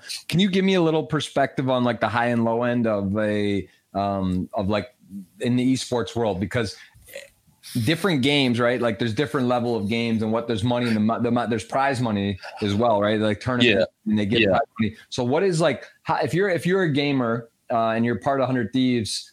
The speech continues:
Speaker 1: let's just take that since you're probably more aware. Like, what is sort of, uh, you know, like, obviously in the N F L, there's contracts, like, you kinda know max contract,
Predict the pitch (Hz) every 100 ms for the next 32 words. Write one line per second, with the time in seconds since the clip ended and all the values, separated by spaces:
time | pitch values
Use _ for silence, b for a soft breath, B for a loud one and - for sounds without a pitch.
0 | _ 113 110 - 110 - 110 95 110 110
1 | - 107 101 98 113 107 107 107 104 107
2 | 110 104 B _ 113 110 151 175 - -
3 | 147 135 117 117 113 110 131 113 120 127
4 | 127 139 127 123 113 - 120 107 101 -
5 | _ 117 113 131 123 120 127 117 113 -
6 | 110 113 123 113 113 110 107 113 110 -
7 | 113 113 - 110 110